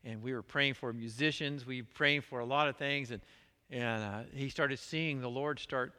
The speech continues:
answering some of those prayers. And then our Wednesday night prayer started getting bigger and bigger and bigger, and,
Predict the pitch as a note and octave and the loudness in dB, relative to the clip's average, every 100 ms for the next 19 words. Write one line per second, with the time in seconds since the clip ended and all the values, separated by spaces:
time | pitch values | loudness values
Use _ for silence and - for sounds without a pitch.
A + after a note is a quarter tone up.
0 | C#3+ C3+ D#3 - B2 A#2+ C3+ B2+ A#2 G#2+ | -4 -2 -2 -4 -8 -6 -8 -8 -6 -8
1 | G2+ - D#3 F#3+ E3+ C3 C3 D3 C#3+ A#2+ | -8 -10 -8 -6 -6 -8 -4 2 2 2
2 | C3 D#3 - C3+ C3 - D#3+ F3+ - C#3 | -2 -6 -6 -6 -6 -4 -4 -4 -6 -6
3 | C3 A#2+ C3 A#2+ A#2+ D#3+ C#3 B2 A#2+ D3 | -6 -4 -4 -4 -6 -6 -6 -6 -2 -2
4 | C#3 B2 A#2 D#3 E3 B2+ A#2 | -2 -6 -2 -2 0 -2 -4